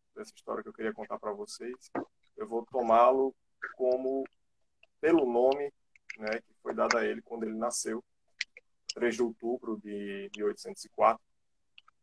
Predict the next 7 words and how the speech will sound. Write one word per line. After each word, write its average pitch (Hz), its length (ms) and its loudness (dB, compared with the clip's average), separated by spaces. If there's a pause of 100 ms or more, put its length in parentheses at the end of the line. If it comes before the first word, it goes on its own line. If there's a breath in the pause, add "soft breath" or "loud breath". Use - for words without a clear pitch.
(880)
que 139 80 0
é 139 60 8
Leon 151 260 8
Hippolyte 135 440 0 (360)
Denisard 117 500 4
Rivaio, 107 420 -4 (240)
né? 110 100 -16